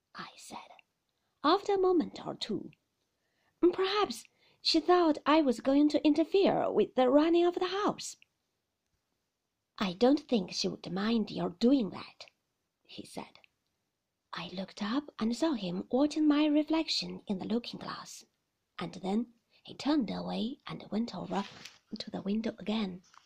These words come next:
whistling quietly under his breath, rocking backwards and forwards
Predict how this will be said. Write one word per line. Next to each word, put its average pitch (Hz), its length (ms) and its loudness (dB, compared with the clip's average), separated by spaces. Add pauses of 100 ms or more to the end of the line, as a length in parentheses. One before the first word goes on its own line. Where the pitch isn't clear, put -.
(240)
whistling 349 580 4 (100)
quietly 233 640 -6 (460)
under 311 320 4
his 320 220 -2
breath, - 420 -4 (600)
rocking 220 520 -2
backwards 285 640 0
and 262 240 0
forwards - 500 -4